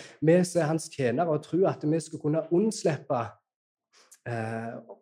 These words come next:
ifra å gjøre det samme som Jesus selv gjorde. Jesus ga avkall på seg selv og på visse rettigheter, så jeg, kan ikke vi tro at vi kan unnslippe det hvis vi ønsker å følge etter han.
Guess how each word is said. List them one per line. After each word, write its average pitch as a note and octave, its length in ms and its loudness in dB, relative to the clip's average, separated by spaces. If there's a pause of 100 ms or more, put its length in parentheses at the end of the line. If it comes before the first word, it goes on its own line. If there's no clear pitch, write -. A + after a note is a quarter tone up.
(280)
ifra E3+ 240 2
å D#3 140 6
gjøre E3 280 6
det - 60 0
samme C3 400 4
som C#3 200 2
Jesus D#3 320 2 (100)
selv E3 260 0
gjorde. A2 360 -4 (680)
Jesus G3 540 2 (260)
ga F#3+ 200 10
avkall F#3+ 320 2 (440)
på E3+ 120 6
seg D3+ 200 0
selv D#3+ 420 4
og D3 140 -2
på E3+ 120 2
visse D#3+ 260 -2
rettigheter, D#3+ 800 0
så E3+ 220 4
jeg, F#3 140 2 (220)
kan D#3+ 240 2
ikke G3 160 2
vi F3 160 6
tro F3+ 140 2 (100)
at C#3+ 160 -2
vi D3 160 0
kan D3+ 160 -2
unnslippe D#3 560 -2
det A#2+ 140 -2 (180)
hvis C#3 160 -8
vi D3+ 160 0
ønsker B2+ 300 -4
å - 20 -16
følge C3 240 -4
etter C#3 240 -12
han. D3+ 140 -6